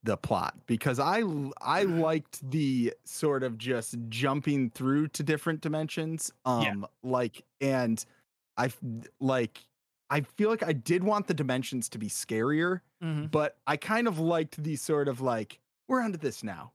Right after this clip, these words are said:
Speaker 1: Now we're onto this," you know, 'cause it just, the, and I liked that we got right into it.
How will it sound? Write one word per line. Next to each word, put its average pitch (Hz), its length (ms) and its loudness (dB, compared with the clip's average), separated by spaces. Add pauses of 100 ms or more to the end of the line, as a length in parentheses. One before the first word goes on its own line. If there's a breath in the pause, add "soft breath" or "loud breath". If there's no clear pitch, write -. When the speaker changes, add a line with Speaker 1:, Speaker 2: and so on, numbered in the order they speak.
Speaker 1:
Now 226 180 2
we're 202 140 2
onto 160 180 2
this," 131 320 -2
you 196 80 4
know, 185 220 2
'cause 214 200 0
it 196 140 -8
just, - 240 -6 (300 soft breath)
the, 185 180 2
and 185 100 4
I 190 60 4
liked 190 280 2
that 196 120 2
we 180 140 2
got 165 340 -2
right 156 240 4
into 143 340 0
it. - 140 -8